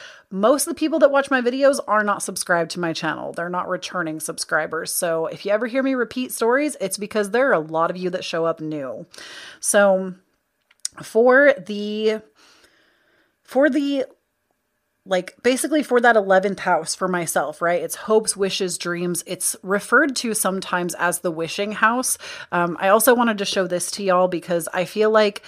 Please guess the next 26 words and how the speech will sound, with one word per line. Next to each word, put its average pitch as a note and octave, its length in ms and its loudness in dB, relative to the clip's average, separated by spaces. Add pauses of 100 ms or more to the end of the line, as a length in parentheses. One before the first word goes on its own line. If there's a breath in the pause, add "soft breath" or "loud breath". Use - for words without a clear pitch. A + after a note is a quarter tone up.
(360 loud breath)
this A#3+ 320 2
is F4+ 140 0
the C#4+ 140 2
book A3+ 300 0
that G3+ 200 2
taught G3+ 320 4
me B3 300 -4 (120)
everything F#3+ 600 0
that E3+ 100 0
I D#3+ 140 -2
know, C#3+ 420 -8
not G#3 340 6
about B3 320 4
astrology F#3 680 0
in E3+ 260 -6
total, E3+ 560 -2 (380 loud breath)
but G3 280 4
everything A#3+ 560 2
that A#3+ 140 2
I G3 200 0
know F3+ 440 -2
about E3+ 320 -2
using G3+ 540 -4
the G3 100 0
moon F3+ 460 -2
to F3 420 -6